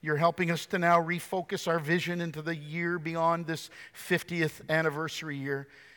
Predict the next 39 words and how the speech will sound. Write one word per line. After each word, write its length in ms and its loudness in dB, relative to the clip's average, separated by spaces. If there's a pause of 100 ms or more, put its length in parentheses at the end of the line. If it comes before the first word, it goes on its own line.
(140)
And 160 -4
we're 80 2
so 320 2
excited 520 0
about 220 -2
what 220 -4
you 280 -8
are 120 -8
doing. 340 -12 (540)
In 120 -2
the 80 2
midst 340 0
of 200 -2
all 300 4
that 100 -2
we 160 -2
have 160 -2
gone 240 6
through 220 -8
these 200 -10
past 480 -2
two 180 -8
years, 360 -6 (400)
we 180 -2
have 140 0
sensed 400 -4
your 140 -4
presence 500 0
and 220 -6
your 100 -10
power, 480 -4 (540)
and 120 -2
we 120 -2
have 100 -4
seen 300 -6
people 320 -8
come 240 -6
to 100 -14
Christ. 540 -10